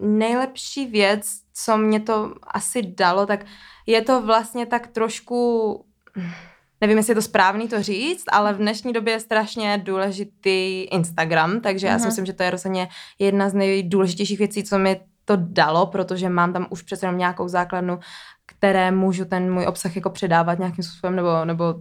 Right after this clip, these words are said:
Speaker 1: ty skladby.
Speaker 2: Mhm.
Speaker 1: A, a dneska se bez toho jako interpret víceméně neobejde,
Speaker 2: Mhm.
Speaker 1: takže, eh, to je taková jako věc, za kterou jsem víceméně fakt ráda. A no,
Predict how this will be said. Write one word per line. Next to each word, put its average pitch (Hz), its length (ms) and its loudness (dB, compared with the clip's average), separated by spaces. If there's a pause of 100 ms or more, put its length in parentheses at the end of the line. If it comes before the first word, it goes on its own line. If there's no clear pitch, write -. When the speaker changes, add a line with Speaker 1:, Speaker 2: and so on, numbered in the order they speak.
Speaker 1:
ty 180 120 -4
skladby. 175 580 0
Speaker 2:
Mhm. 226 300 -4 (340)
Speaker 1:
A, 180 540 4 (180)
a - 80 4
dneska 180 520 -2
se 180 120 -6
bez 175 340 -8
toho 180 240 -6 (500)
jako 175 220 -6
interpret 175 480 0
víceméně 175 360 -2
neobejde, 170 500 2
Speaker 2:
Mhm. - 100 2
Speaker 1:
takže, 185 300 2
eh, 175 960 0 (100)
to 190 60 -2
je 185 60 0
taková 175 600 -2
jako 175 480 -4
věc, 175 180 -4
za 175 100 -6
kterou 180 280 -6
jsem 170 400 -2 (100)
víceméně 175 580 -2 (420)
fakt - 240 -4
ráda. 175 460 2 (600)
A 185 480 4 (640)
no, 269 520 2